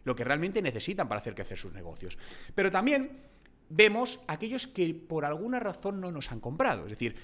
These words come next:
han entrado a lo mejor en, en, han pedido información, han estado consultando, pero al final no han tomado la decisión. Imaginaos, pues marcamos un periodo de quince días y a los quince días, si han hecho todo esto y no han comprado,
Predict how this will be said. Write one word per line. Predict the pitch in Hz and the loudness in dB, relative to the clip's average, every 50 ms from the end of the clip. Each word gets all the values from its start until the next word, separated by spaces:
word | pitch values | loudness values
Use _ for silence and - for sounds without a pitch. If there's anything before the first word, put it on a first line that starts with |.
| - - - - - | -16 -20 -20 -10 -4
han | 123 120 123 | -4 -4 -2
entrado | 117 113 110 - 135 127 120 117 | -4 -6 -6 0 2 2 2 2
a | 113 | 2
lo | 107 | 0
mejor | 104 104 - 117 104 95 92 98 98 98 - | -2 -4 -4 -4 -4 -2 -2 -2 -4 -4 -4
en, | - 104 101 98 98 98 | -4 -4 -4 -4 -4 -6
en, | - - | -4 -4
han | 104 104 | -4 -2
pedido | 92 101 95 92 90 | -4 -4 -6 -6 -8
información, | 85 - 110 101 104 107 - - 214 214 202 202 196 196 196 180 | -8 -8 -10 -10 -10 -8 -6 0 0 2 4 4 2 2 0 0
han | 147 131 117 | -2 -4 -4
estado | 113 - 117 107 104 101 | -6 -6 -6 -6 -6 -4
consultando, | - 110 110 117 - 190 202 202 190 - 208 202 202 202 196 208 | -4 -4 -4 -4 -4 -4 -4 -2 2 2 2 4 4 2 0 0
pero | 196 208 190 | 0 0 -2
al | 190 180 | -2 -2
final | - 185 185 180 185 180 165 | -4 -4 -4 -2 -2 -2 -2
no | 156 156 151 151 | -2 0 0 0
han | 151 156 139 | 0 -2 -2
tomado | - 139 131 127 123 117 | -2 0 0 2 2 2
la | 110 101 101 | 2 2 0
decisión. | 104 - 113 - 196 214 226 220 | 0 -2 -2 4 4 6 6 4
Imaginaos, | 196 151 117 104 - 123 127 143 165 160 | 2 -2 -4 -4 -4 -2 2 2 2 2
pues | - 127 117 | 0 -2 -2
marcamos | 110 101 101 - 117 117 113 - | -2 -4 -4 -4 -4 -4 -4 -6
un | 117 113 107 104 101 98 101 | -6 -6 -6 -6 -8 -10 -10
periodo | - 107 104 107 107 | -6 -4 -4 -2 -2
de | 110 110 107 | -2 -2 0
quince | - 127 - 208 - 208 | 0 0 0 0 0 0
días | 202 202 196 196 196 196 - - - - - - - - - - - - | 2 2 2 2 2 0 -6 -12 -14 -14 -10 -10 -8 -8 -8 -8 -6 -2
y | 180 | -2
a | 165 | 0
los | 160 160 165 - | 0 0 -2 -2
quince | 254 262 254 - 214 175 | 0 0 0 0 0 0
días, | 185 175 151 151 214 - - - - - - - - | 2 2 2 0 0 -4 -10 -14 -16 -18 -18 -18 -18
si | - - - 143 | -14 -4 -2 -2
han | 147 160 - - - - | 0 0 -2 -6 -6 -6
hecho | - - - - 151 | -6 -6 -4 -6 -6
todo | - - 165 147 143 160 | -4 -4 -2 2 2 2
esto | 170 - - - 131 - - - | 2 2 -2 -4 -6 -8 -6 -4
y | 196 175 | -2 -2
no | 160 160 180 196 208 | -2 -2 -2 -2 -2
han | 220 220 | -2 -4
comprado, | 202 - 175 143 135 - 202 196 175 170 202 | -4 -6 -6 -4 -2 2 4 4 4 4 2